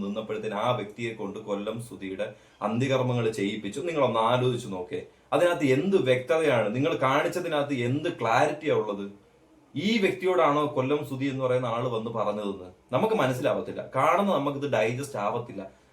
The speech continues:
കാരണം ഒരു കള്ളനും കൊള്ളക്കാരനും വന്ന് നിന്നിട്ട് അന്ത്യകർമ്മം ചെയ്യുന്നു, എന്നിട്ട് അവനോട് പറയുന്നു, "എന്നെ ഇവിടെ അടക്കിക്കൊള്ളാം." എന്നിട്ട് അയാൾ സ്വന്തമായിട്ട് ഉണ്ടാക്കിയ ഒരു പള്ളി,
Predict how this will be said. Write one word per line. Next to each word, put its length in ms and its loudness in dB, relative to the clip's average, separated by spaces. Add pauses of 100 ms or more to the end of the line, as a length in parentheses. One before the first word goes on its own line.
(140)
കാരണം 260 6
ഒരു 140 4
കള്ളനും 420 2
കൊള്ളക്കാരനും 560 0
വന്ന് 220 0
നിന്നിട്ട് 220 -2
അന്ത്യകർമ്മം 600 0
ചെയ്യുന്നു, 300 -4
എന്നിട്ട് 220 -2
അവനോട് 380 4
പറയുന്നു, 340 0
"എന്നെ 200 -6
ഇവിടെ 180 -4
അടക്കിക്കൊള്ളാം." 460 -4
എന്നിട്ട് 180 -2
അയാൾ 300 2
സ്വന്തമായിട്ട് 460 -2
ഉണ്ടാക്കിയ 420 0
ഒരു 140 -6
പള്ളി, 380 -2